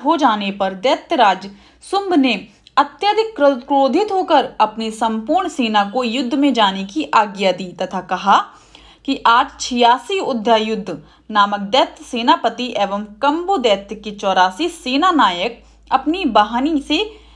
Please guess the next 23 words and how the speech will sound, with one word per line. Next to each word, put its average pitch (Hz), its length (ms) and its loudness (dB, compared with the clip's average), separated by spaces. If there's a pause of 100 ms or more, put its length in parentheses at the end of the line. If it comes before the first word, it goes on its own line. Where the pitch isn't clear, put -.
(160)
घिरे 226 580 -2
युद्ध 269 340 0
के 359 180 2
लिए 311 200 2
प्रस्थान 277 580 0
करें। 185 360 -2 (560)
कोटिवीर 370 720 2
कुल 294 160 2
के 262 160 -2
पचास, 233 580 2 (360)
ध्रुव 294 400 2
कुल 302 120 2
के 233 180 -2
सौ 220 420 0 (340)
असुर 392 240 2
सेनापति 220 800 -2 (200)
मेरे 277 360 2
आदेश 202 540 0
पर 311 100 4
सेना 262 640 2
एवं 208 300 -2
कालक 202 680 0 (420)
द्रौदद्र 233 680 0